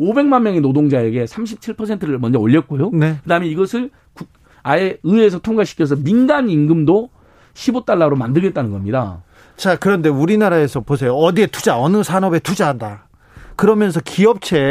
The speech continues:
Speaker 2: 혜택 많이 줍니다. 세제 혜택 주고요. 전기세
Speaker 1: 네.
Speaker 2: 다 깎아줍니다. 돈도 많이 싸게 빌려주고요.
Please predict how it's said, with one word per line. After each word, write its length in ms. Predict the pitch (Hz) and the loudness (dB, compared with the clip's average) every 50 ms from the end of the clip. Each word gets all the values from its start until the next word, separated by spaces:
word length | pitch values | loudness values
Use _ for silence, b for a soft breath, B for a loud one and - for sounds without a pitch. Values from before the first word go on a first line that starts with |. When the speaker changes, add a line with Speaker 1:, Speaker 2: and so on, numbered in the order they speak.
| 147 160 | 2 2
Speaker 2:
혜택 300 | 214 233 - 277 269 214 | 0 2 2 0 0 2
많이 260 | 175 147 151 190 214 | 2 2 2 0 0
줍니다. 300 | - 220 190 160 143 131 | 0 0 0 0 0 0
세제 300 | - - 269 240 233 269 | 0 0 0 2 2 2
혜택 760 | 233 220 233 - _ _ _ _ - - - 214 - _ - | 2 2 0 -4 _ _ _ _ -14 -6 -6 -6 -6 _ -6
주고요. 360 | - 175 165 208 233 190 180 | -4 -4 -2 0 0 0 0
전기세 440 | 165 - 214 262 254 214 247 - 240 | 2 2 0 0 2 0 0 -2 -2
Speaker 1:
네. 40 | 233 | -2
Speaker 2:
다 140 | - - 180 | -2 -6 -6
깎아줍니다. 760 | - 208 208 - 254 233 - 185 165 131 120 120 143 175 - B B B B B B B | -4 -4 -2 0 0 -2 0 0 -2 -2 -2 -2 -4 -6 -10 B B B B B B B
돈도 220 | - 285 269 277 254 | 2 2 4 4 2
많이 340 | 226 196 190 190 190 180 | 2 2 2 0 -2 -2
싸게 300 | 160 - 226 247 233 262 | -2 0 -2 0 0 0
빌려주고요. 580 | 196 180 170 143 127 - - 120 113 110 117 | 0 2 0 0 0 -2 -4 -4 -4 -4 -4